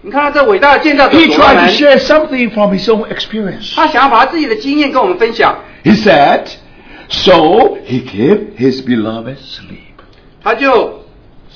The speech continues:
Speaker 1: 给他所亲爱的，叫他睡觉。
Speaker 2: Now, in Hebrew, there is no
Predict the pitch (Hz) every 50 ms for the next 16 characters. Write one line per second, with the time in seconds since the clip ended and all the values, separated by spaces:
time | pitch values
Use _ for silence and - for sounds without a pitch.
0 | - - 170 160 160 165 185 214 233 - - 160 - - - 285 285 294 269 202
1 | 170 151 - 226 214 208 202 202 202 208 - - 262 233 - 247 226 208 220 208
2 | 185 180 - - - 220 220 196 156 - - 302 302 220 156 147 139 147 - -
3 | - 156 165 165 160 139 151 156 165 185 202 202 202 208